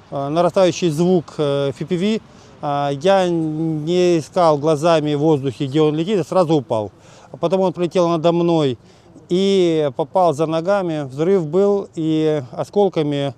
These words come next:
а, отримал несколько поранень. Але это были не тяжкие поранения. М, э, я даже не дал резать свою рубашку, которую с четырнадцатого года ходил, чтобы не портить.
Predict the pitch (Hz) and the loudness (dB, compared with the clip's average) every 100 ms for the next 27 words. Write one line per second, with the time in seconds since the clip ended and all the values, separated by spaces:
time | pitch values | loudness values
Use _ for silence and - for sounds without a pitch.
0 | - - - - 139 139 135 127 135 139 | -14 -20 -20 -8 -4 -2 -4 -6 -14 -20
1 | 147 139 170 190 156 143 139 135 131 156 | -20 -8 -4 -2 -2 -2 -6 -6 -4 0
2 | 180 170 147 135 - - - 156 190 190 | 0 0 -4 -8 -12 -16 -2 0 4 2
3 | 175 - 143 156 151 147 147 180 - 208 | 2 0 -2 -2 -4 -6 -6 -6 -4 -6
4 | 175 170 156 147 143 139 135 - - - | -2 0 0 -2 -6 -6 -10 -16 -20 -20
5 | - - 143 135 131 135 139 139 175 190 | -20 -18 -10 -8 -6 -4 -2 0 2 2
6 | 170 175 165 170 160 151 131 - 147 156 | 2 0 0 2 4 2 -2 -6 -2 0
7 | 151 143 135 - 147 147 143 180 180 - | 0 -2 -4 -4 -2 0 0 0 0 -2
8 | 143 151 151 - 160 165 151 160 143 143 | -4 -4 -4 -4 -4 -2 -2 -2 0 -2
9 | 139 160 135 139 135 123 - 151 139 147 | -2 -4 -2 -2 -2 -4 -8 -6 -4 -4
10 | - 139 123 123 | 0 -2 -2 -12